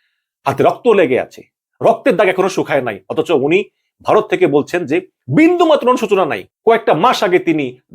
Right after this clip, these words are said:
বাংলাদেশের ইতিহাসে চরম গণহত্যা চালিয়ে, সে উনিশশো একাত্তর সালের পর এই, এই দ্বিতীয়বার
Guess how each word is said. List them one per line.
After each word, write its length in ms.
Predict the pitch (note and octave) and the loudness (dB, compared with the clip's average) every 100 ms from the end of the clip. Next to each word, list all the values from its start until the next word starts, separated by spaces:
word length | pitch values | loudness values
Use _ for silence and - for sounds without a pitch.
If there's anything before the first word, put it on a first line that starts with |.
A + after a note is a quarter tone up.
| G#2+ | -2
বাংলাদেশের 460 | F#3+ A3 E3+ G3 | 0 0 -2 -4
ইতিহাসে 260 | G#3 G#3+ G3 F#3+ | -2 0 0 -2
চরম 260 | C#4+ C4 B3+ F#3+ | 0 2 2 2
গণহত্যা 460 | G3+ A3+ G3+ - - | 0 2 0 0 0
চালিয়ে, 320 | E3 C3+ G2+ - - | 0 -2 -6 -12 0
সে 80 | F#3 | 2
উনিশশো 220 | G#3+ G#3 | 2 0
একাত্তর 300 | - - - | -2 -4 -2
সালের 200 | G3+ F3+ E3 | 0 0 0
পর 120 | G#2 - _ _ _ | -4 -6 _ _ _
এই, 120 | F#3 F#3 - C#3+ | -2 0 -2 2
এই 60 | F3+ | 2
দ্বিতীয়বার 520 | G#3 - G#3 F3+ E3+ | 0 2 2 4 2